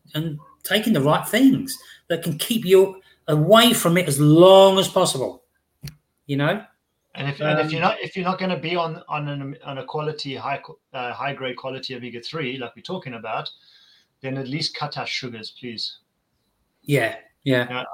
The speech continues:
Speaker 2: I eat processed sugar, but I don't eat nearly as much as what some people eat. Cut out the sugars, because that, that's one of the biggest devils for the brain.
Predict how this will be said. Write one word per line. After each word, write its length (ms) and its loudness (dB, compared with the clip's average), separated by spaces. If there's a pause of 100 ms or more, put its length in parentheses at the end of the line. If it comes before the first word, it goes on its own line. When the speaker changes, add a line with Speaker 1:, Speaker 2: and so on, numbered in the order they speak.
(240)
Speaker 2:
I 160 4
eat 200 -6
processed 380 -4
sugar, 300 -4
but 160 -6
I 100 -4
don't 220 -6
eat 240 -10
nearly 260 -6
as 100 -6
much 260 -8
as 100 -12
what 180 -6
some 160 -12
people 320 -16
eat. 300 -14 (540)
Cut 160 -2
out 140 -4
the 60 -12
sugars, 380 -8
because 300 -12
that, 240 -6 (120)
that's 480 -6
one 220 -4
of 80 -6
the 40 -8
biggest 460 -6 (340)
devils 360 -6
for 120 -12
the 60 -14
brain. 300 -6